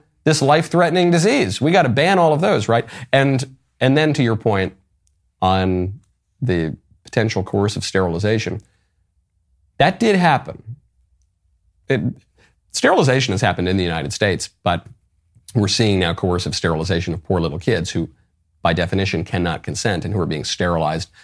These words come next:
and having their lives ruined by very wayward parents and this insane ideology. But then you l-, look around at India, you look at China, and there were direct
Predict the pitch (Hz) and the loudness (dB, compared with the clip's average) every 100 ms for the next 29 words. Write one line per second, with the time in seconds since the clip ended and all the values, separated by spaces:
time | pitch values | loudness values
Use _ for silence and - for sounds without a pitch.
0 | _ _ 82 82 85 - - - 80 76 | _ _ -6 -4 -4 -8 -8 -4 -4 -4
1 | - 71 80 98 92 95 104 85 67 - | -6 -6 -2 0 0 0 0 -2 -6 -8
2 | 76 73 73 71 - _ _ _ - - | -8 -6 -8 -10 -16 _ _ _ -10 -10
3 | - - - - 98 107 98 90 85 82 | -8 -8 -8 -6 -4 0 0 2 0 -2
4 | - _ _ _ _ _ _ - 92 92 | -8 _ _ _ _ _ _ -6 -2 0
5 | 90 90 82 - 101 95 78 80 - - | 0 0 -2 -2 -2 0 -2 -6 -8 -8
6 | 80 78 - 95 - - _ _ 98 98 | -8 -6 -6 -8 -8 -16 _ _ -4 -2
7 | - 87 80 78 90 143 110 - - - | -2 -2 -4 -4 0 0 0 -6 -14 -20
8 | _ - - _ _ - 117 151 90 101 | _ -20 -20 _ _ -2 2 4 4 -2
9 | _ _ - 113 127 131 123 113 104 104 | _ _ -2 2 2 2 4 2 2 0
10 | 104 _ - 71 - 117 117 101 101 117 | -4 _ -12 -10 -2 -2 2 2 2 0
11 | 98 78 78 - 90 87 - 135 117 76 | -2 -4 -6 -6 -6 -6 0 0 2 -2
12 | 50 - 95 98 - - - 98 104 98 | -8 -6 -2 0 -2 -6 -2 0 0 -4
13 | 107 - 98 98 101 98 80 101 90 87 | -10 -4 -2 0 0 0 -2 -2 -2 2
14 | 104 127 - | 2 0 -6